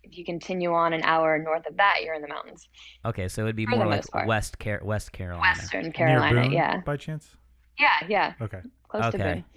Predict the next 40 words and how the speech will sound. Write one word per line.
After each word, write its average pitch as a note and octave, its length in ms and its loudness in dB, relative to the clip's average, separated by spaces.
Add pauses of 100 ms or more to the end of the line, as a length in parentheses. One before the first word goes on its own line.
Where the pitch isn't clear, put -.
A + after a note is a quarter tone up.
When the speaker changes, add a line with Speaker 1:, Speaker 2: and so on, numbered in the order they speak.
(420)
Speaker 2:
All A2 100 0
right, G2 200 0
cool. G2 260 -4
Speaker 1:
Boone C4 220 4
was B3 180 2
where A3+ 180 6
we G#3 120 6
went F#3+ 180 2
to G3+ 80 -6
the F3+ 80 -2
mountains E3 480 -2
whenever D#3+ 320 0
we D3+ 140 0
went. C#3 240 -8 (480)
Speaker 2:
Okay, G2 360 -6 (100)
and B2+ 180 -4
is B2 200 -8
Wingate, E3+ 760 -4 (180)
I A#2+ 120 -4
don't C#3 120 -2
know B2+ 180 0
if A2+ 120 -6
I'm G#2 100 -8
totally A2+ 420 -2
off G2 340 -4
on F#2+ 160 -8
this, F#2 180 -8
but G2+ 100 -8
is G2+ 140 -8
that, C3+ 240 -6
was B2 140 -2
that D#3 180 0
an D3 80 -6
all-girls B2+ 1000 -2 (500)
university, A#2 640 -4
or G2 60 0
is F#2+ 80 -6
that F#2+ 260 -6
completely F#2 480 -8
off? E2 320 -10